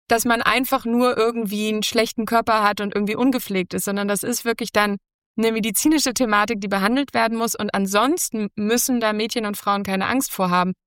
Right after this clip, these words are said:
Und so, so eine Aufklärungsarbeit zu liefern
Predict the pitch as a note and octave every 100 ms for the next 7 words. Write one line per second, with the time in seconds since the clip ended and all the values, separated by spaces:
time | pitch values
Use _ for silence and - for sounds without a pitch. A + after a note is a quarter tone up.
0 | _ _ - B3 A#3 C4 D#4 A3 B3+ B3
1 | B3+ E4 - C4 A#3 - G3 G3 F#3+ -
2 | F#3+ F#3+ G3+ B3+ - G#3+ G3+